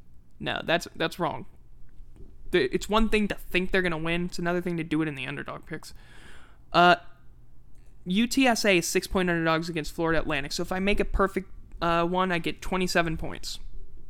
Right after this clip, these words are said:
So, yeah.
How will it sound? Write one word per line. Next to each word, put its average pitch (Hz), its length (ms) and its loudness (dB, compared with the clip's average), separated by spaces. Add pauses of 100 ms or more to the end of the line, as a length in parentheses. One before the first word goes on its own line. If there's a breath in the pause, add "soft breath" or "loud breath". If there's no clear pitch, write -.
(1400 soft breath)
So, 262 420 2 (220)
yeah. 208 540 4